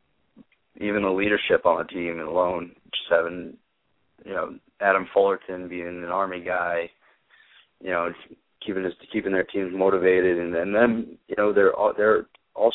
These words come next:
season pick, their all season trades and whatnot are just, you know, like you said, baffling.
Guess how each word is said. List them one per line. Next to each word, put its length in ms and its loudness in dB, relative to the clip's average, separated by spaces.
season 480 -6
pick, 360 2
their 200 2
all 120 4
season 320 -8
trades 320 0
and 320 -10
whatnot 440 -8
are 140 -2
just, 140 -6
you 80 -4
know, 240 -4
like 200 0
you 140 -4
said, 500 2
baffling. 500 -4